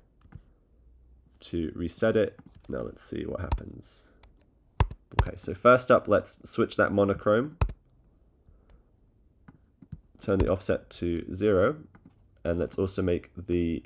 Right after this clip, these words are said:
noise thirty-two bit R G B A. So then we have noise that is gonna be centered around minus one to one. I'm gonna turn down that point sprite, which I really turned up there, and we can start seeing some of those forms.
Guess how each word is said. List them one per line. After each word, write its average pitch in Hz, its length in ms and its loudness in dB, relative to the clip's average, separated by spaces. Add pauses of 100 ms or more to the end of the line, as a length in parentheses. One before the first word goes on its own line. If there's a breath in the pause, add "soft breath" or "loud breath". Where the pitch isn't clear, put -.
noise 85 340 0
thirty-two 87 600 -4
bit - 280 -2 (300)
R 85 120 2
G 82 140 -6
B 85 180 0
A. 117 320 0
So - 140 -12
then 85 180 -4
we 82 100 -8
have 82 280 -8 (1400)
noise 82 300 0
that 80 160 0
is 78 320 -2 (640 loud breath)
gonna 78 180 -4
be 73 260 -6 (160)
centered 90 580 0
around 82 260 0
minus 80 340 -2
one 78 280 -2
to 78 360 -4
one. 123 340 0 (180)
I'm - 60 -20
gonna 78 160 -6
turn 113 320 -2
down 101 140 0
that - 200 -4
point - 240 -4
sprite, - 240 -4
which - 160 -10
I 90 60 -4
really 87 200 -4
turned 87 320 -6
up - 220 -8
there, 90 160 -4
and 90 80 -4
we 90 80 -8
can 101 140 -12
start - 280 -10
seeing 90 280 -10
some - 200 -12
of - 140 -14
those 82 380 -10
forms. 92 840 -2